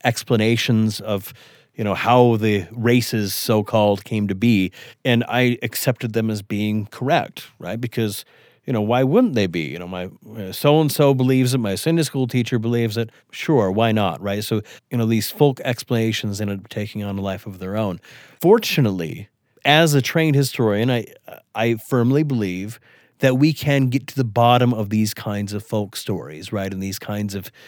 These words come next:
uh, accounts that end up getting absorbed into the L D S consciousness. So let's talk about what we know, what we don't, and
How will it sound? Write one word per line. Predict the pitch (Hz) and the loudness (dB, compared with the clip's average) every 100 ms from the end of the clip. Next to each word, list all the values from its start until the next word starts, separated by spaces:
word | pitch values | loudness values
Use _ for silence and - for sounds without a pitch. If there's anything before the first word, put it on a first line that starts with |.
| - - - | -20 -14 -4
uh, | 104 | -4
accounts | 113 - - 139 110 95 | -4 -4 0 2 0 0
that | 123 120 | -2 2
end | 143 131 | 2 2
up | 117 | 2
getting | 131 120 | 2 4
absorbed | 117 113 117 110 107 | 2 4 4 4 0
into | 104 113 | -4 -2
the | 107 | -2
L | 98 | 0
D | 98 | -2
S | 92 | -4
consciousness. | - 160 160 - - - - - - _ _ _ | -6 -4 -2 -4 -12 -16 -16 -18 -20 _ _ _
So | - 151 | 2 4
let's | 127 190 - | 6 6 6
talk | 208 220 | 4 4
about | 170 147 | 4 2
what | 156 | 2
we | 147 | 0
know, | 135 120 110 113 110 - | 2 4 4 0 -4 -4
what | 127 127 | -2 0
we | 127 | 2
don't, | 110 101 104 - - _ _ _ - | 2 2 -2 -8 -20 _ _ _ -4
and | 120 107 104 | 2 2 0